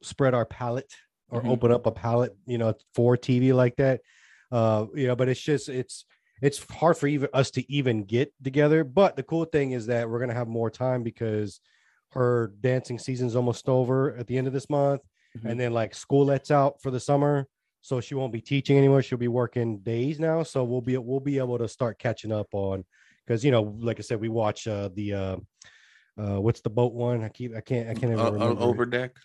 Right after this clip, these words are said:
Speaker 2: Under
Speaker 1: Yeah,
Speaker 2: Deck.
Speaker 1: yeah, Under Deck or Below Deck, Below Deck. There you go. Yeah. Uh, anyway, we'll watch stuff like that. But she's like, "We need to start watching this trash T Vs." I was like, "All right, you know, when you start staying home, we will." So
Speaker 2: Mm-hmm.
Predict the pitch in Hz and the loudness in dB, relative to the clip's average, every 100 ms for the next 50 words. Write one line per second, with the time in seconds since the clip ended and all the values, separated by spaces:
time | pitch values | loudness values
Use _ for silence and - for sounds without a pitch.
0 | - 113 110 131 127 120 120 117 110 123 | -16 -14 -4 0 2 4 2 2 -2 -4
1 | 123 123 113 123 123 120 110 98 143 165 | -4 -2 0 0 -2 -4 -6 0 2 4
2 | 143 110 - - 123 123 110 104 - 104 | 2 -2 -6 -4 0 0 -2 -6 -6 -8
3 | 92 95 95 95 85 _ _ _ - 98 | -6 -6 -4 -4 -6 _ _ _ -14 -10
4 | 92 98 170 202 143 175 156 - 160 131 | -10 -2 2 2 4 4 2 0 -4 -2
5 | 117 123 113 107 120 127 151 160 143 - | -2 -2 -4 -8 -8 -6 -4 -4 -4 -2
6 | 139 131 131 131 120 - 135 120 - 117 | -2 -2 -2 -4 -6 -4 -4 -4 -6 -6
7 | 120 117 107 110 110 117 117 180 185 165 | -2 -2 -2 -6 -6 -6 -4 -4 -6 -4
8 | 160 165 143 147 156 151 - 156 147 160 | -2 0 0 -2 -4 -6 -4 -4 -2 -2
9 | 156 139 143 147 120 - 98 95 _ - | -2 -2 0 0 -2 -6 -8 -8 _ -16
10 | 113 107 | -8 -8